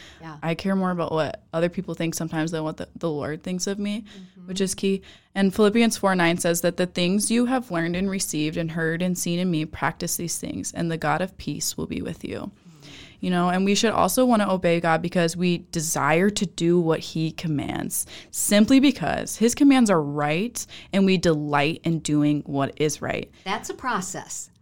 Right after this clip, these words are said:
Speaker 1: because
Speaker 2: It
Speaker 1: sometimes
Speaker 2: is.
Speaker 1: we don't always delight in doing the right thing. It can be very hard to forgive someone. It can be very hard to, um,
Speaker 2: Love.
Speaker 1: love, to,
Speaker 2: Mm-hmm.
Speaker 1: to give up that sin that we know is hurting us. It's difficult,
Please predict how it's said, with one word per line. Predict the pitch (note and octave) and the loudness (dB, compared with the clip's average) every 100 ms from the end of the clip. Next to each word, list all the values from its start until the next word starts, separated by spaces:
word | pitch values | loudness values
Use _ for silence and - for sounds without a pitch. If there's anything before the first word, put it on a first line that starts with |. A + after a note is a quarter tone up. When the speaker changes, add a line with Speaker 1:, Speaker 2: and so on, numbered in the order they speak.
| _ _ - | _ _ -8
Speaker 1:
because | G3 F#3 | -2 0
Speaker 2:
It | F3 | 2
Speaker 1:
sometimes | - C#4+ C4 | 0 -2 -4
Speaker 2:
is. | |
Speaker 1:
we | A3+ | -4
don't | A3+ A3 | -6 -6
always | A#3 C4+ C4+ | -6 -8 -12
delight | - D3+ C#3 C#3 D#3 | -14 -16 -16 -16 -16
in | D#3+ | -14
doing | E3 D3+ | -12 -12
the | D3 | -12
right | C#3+ C3 _ | -12 -16 _
thing. | C#3 - - _ _ _ _ - | -16 -16 -18 _ _ _ _ -16
It | F#3 | -14
can | - F#3+ | -10 -8
be | F#3 | -8
very | F3+ F3+ F3 | -8 -8 -8
hard | - - A#3+ F#3+ D3+ - | -12 -14 -10 -10 -12 -16
to | - | -20
forgive | - B2+ D#3 A3 | -20 -14 -12 -10
someone. | A3+ A#3 A3 G#3+ G#3+ G#3+ | -10 -8 -6 -6 -8 -12
It | F3+ | -14
can | - | -16
be | D3 C#3 | -14 -14
very | D#3 E3 D#3 | -14 -12 -14
hard | D#3 - F#3+ F#3 F#3+ F#3+ | -14 -10 -8 -6 -8 -12
to, | F3 D#3 - - - - | -12 -14 -16 -20 -20 -12
um, | E3+ C#3+ - F3 | -10 -10 -12 -8
Speaker 2:
Love. | D#3+ D#3 E3+ - - F#3 | -6 -4 -6 -10 -20 -14
Speaker 1:
love, | F#3 F#3+ A3+ B3 - | -6 -6 -6 -10 -18
to, | - F#3+ F3 | -10 -6 -6
Speaker 2:
Mm-hmm. | E3 F3 - - | -8 -14 -20 -12
Speaker 1:
to | G3+ | -12
give | F3 G3+ F#3 | -8 -8 -8
up | E3+ F3 | -10 -12
that | F#3+ E3+ - | -14 -14 -14
sin | - - F3 F#3+ G#3 | -16 -12 -10 -8 -10
that | D3 | -12
we | E3 | -12
know | D#3+ D3 E3+ | -12 -12 -12
is | D#3 - | -12 -16
hurting | - D#3+ D#3+ F3+ | -14 -14 -12 -12
us. | G3 F#3+ | -12 -14
It's | G#3 F#3+ A#3 - _ _ | -14 -14 -16 -20 _ _
difficult, | - C4+ C4 - E3 - | -18 -12 -12 -12 -16 -16